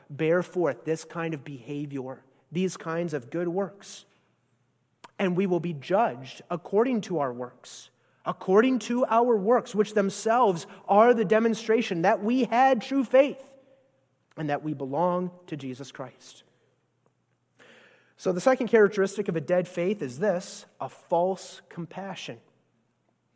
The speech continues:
And then the third characteristic of a dead faith given in the passage is this, a shallow conviction. That's verses eighteen and nineteen. And really an entire sermon could be given on just verses eighteen and nineteen,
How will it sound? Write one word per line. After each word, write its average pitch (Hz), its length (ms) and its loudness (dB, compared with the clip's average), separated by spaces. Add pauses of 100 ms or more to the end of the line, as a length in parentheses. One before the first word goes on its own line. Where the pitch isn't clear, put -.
(400)
And 208 100 4
then 247 320 6
the 202 100 2
third 254 300 4
characteristic 202 680 0
of 175 60 -8
a 170 60 -2
dead 185 320 2
faith 214 500 -4
given 180 180 -2
in 175 100 -2
the 170 80 -2
passage 170 440 -4
is 147 160 -8
this, 202 440 0 (460)
a 143 80 -10
shallow 202 920 2 (200)
conviction. 147 720 -6 (160)
That's 170 160 -8
verses 180 380 -4
eighteen 170 360 -6
and 139 120 -6
nineteen. 143 480 -8 (440)
And 220 120 2
really 302 200 4
an 240 80 4
entire 214 400 4
sermon 240 440 0
could 247 140 -2
be 214 100 0
given 220 280 2
on 196 160 2
just 202 220 0
verses 202 340 2
eighteen 208 360 0
and 175 100 0
nineteen, 214 480 0